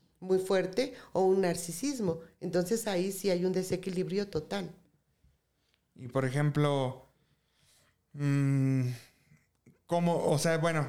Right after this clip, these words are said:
Speaker 2: a, en, en mi idea, la forma de alimentar el autoestima de otra persona, porque incluso puede ser tu amigo, puede ser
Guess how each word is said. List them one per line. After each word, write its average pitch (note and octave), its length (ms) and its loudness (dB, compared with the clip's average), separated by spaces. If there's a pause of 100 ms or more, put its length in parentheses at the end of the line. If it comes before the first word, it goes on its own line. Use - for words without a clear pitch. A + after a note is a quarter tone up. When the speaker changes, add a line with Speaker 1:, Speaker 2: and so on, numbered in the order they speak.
Speaker 2:
a, A#2 160 -2
en, C#3+ 760 4 (180)
en C#3 260 0
mi C#3 120 4
idea, D#3+ 520 -2 (600)
la C3 180 -4
forma D#3 300 2
de D3+ 120 4
alimentar C3+ 800 0 (220)
el C3 160 2
autoestima C#3 640 0
de C#3+ 60 2
otra C#3+ 260 -2
persona, D3+ 400 0
porque D3 220 0
incluso D3 380 -2
puede D3+ 160 2
ser D3 200 -4
tu - 100 -8
amigo, C3+ 480 -4
puede C3 140 -6
ser C3 260 -8